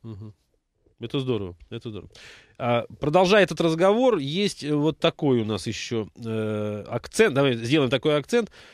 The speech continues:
А, Саксо Банк, непо-, несмотря на, да, что мы говорим щас о,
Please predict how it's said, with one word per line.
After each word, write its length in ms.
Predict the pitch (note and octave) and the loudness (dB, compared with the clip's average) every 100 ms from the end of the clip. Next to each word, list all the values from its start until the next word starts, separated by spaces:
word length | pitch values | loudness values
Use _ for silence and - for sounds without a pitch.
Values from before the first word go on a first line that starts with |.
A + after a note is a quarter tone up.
| _ _ _ | _ _ _
А, 580 | B2 B2 A#2+ A#2 A2+ A2 | -4 0 0 2 2 0
Саксо 300 | G#2 F3+ - E3+ | 0 0 2 4
Банк, 240 | A#3+ A3+ | 4 4
непо-, 300 | E3 D#3+ D3 | 2 2 0
несмотря 300 | C#3 E3 D3 | 0 2 2
на, 100 | C3+ | 2
да, 180 | B2+ F#3+ | 0 0
что 140 | C3+ | 0
мы 80 | B2+ | 0
говорим 280 | B2+ B2+ A2+ | 4 4 2
щас 240 | A2+ G2 | -4 -6
о, 240 | G#2 G2+ | -4 -4